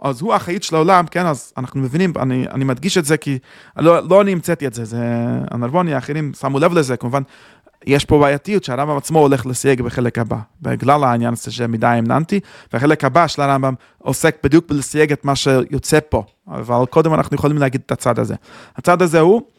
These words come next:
שבדיוק בגלל, או כמו שההתחלה הזאת, ה-, העיקר הזה, הוא לא האחד האיברים, כן? יכול להיות שהוא כוח בעולם, אחר כך נראה שגם זה לא,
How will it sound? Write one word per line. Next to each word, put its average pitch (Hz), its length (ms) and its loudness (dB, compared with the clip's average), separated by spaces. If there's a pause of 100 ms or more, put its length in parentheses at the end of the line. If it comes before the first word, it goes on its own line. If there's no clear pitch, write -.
(400)
שבדיוק 143 1200 2
בגלל, 139 580 0
או 120 120 -2
כמו 147 480 2
שההתחלה 139 840 0
הזאת, 127 360 -2
ה-, 117 80 -6 (160)
העיקר 123 540 0
הזה, 120 220 0 (400)
הוא 170 360 6 (840)
לא 196 500 4
האחד 151 580 -6
האיברים, 127 520 0
כן? 151 300 0 (420)
יכול 143 160 -2
להיות 139 100 4
שהוא 127 140 -8
כוח 160 240 2
בעולם, 110 400 -8 (220)
אחר - 360 -10
כך 120 180 -10
נראה 120 160 0
שגם 117 280 0
זה 160 140 4
לא, 131 140 2